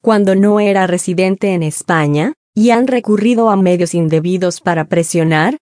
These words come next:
como Asna Diario y de forma injusta a miles de contribuyentes con fines lucrativos, dijo. El comunicado concluye asegurando que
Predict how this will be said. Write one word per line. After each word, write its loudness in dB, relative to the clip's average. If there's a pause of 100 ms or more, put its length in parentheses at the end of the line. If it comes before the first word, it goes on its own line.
(160)
como 2
Asna 0
Diario 0
y 0
de 0
forma 0
injusta -2
a 0
miles 2
de 0
contribuyentes -2
con 0
fines 0
lucrativos, -2 (200)
dijo. -2 (480)
El 2
comunicado 0
concluye 0
asegurando 0
que -2